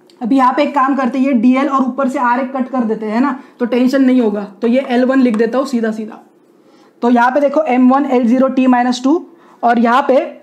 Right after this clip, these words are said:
ए minus one, ये dimension मेरे पास है। आई के लिए ampere, ये डीएल और ऊपर से एक R कट गया, तो यहाँ पे सिर्फ L बचेगा, है ना।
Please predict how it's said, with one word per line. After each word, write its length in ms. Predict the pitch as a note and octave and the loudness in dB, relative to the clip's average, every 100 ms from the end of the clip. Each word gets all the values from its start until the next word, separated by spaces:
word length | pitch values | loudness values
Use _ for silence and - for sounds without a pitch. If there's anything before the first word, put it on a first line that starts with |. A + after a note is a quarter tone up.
| _ _ - | _ _ -2
ए 100 | C4 | 0
minus 360 | C4+ B3 B3 A#3+ | 2 0 0 0
one, 120 | C4 | 2
ये 120 | B3+ | 2
dimension 420 | A#3+ A3+ A#3+ C4 | 2 0 0 2
मेरे 140 | A#3+ A#3 | 2 2
पास 240 | A3+ A3 | -2 0
है। 180 | A3 D#4+ - - - A#3+ | -2 -2 -10 -20 -8 -2
आई 180 | B3+ | -2
के 160 | C4 C4+ | 0 0
लिए 220 | C4 C4+ F4 - - A3 | 2 2 -2 -8 -6 -2
ampere, 460 | A3+ A3+ A#3+ D4+ G#3 | 0 0 0 0 -2
ये 180 | B3+ | 0
डीएल 280 | A#3 B3 C4 | 2 2 2
और 100 | C4 | 2
ऊपर 280 | B3 A#3+ C4 | 0 0 -2
से 180 | C#4 C4 | -2 -4
एक 100 | B3+ | -2
R 200 | A#3 A#3 | -2 -2
कट 200 | A#3+ A3 | -4 -2
गया, 260 | A3 A#3+ C#4+ - | -2 -2 -4 -4
तो 80 | A3+ | 0
यहाँ 200 | G#3+ G#3+ | 0 0
पे 100 | C4 | -2
सिर्फ 280 | C#4 C4 B3 | -4 -4 -4
L 140 | B3 | -4
बचेगा, 380 | A3 G#3 F#3 F3+ G#3 | -4 -8 -14 -14 -8
है 80 | |
ना। 120 | B3+ | -6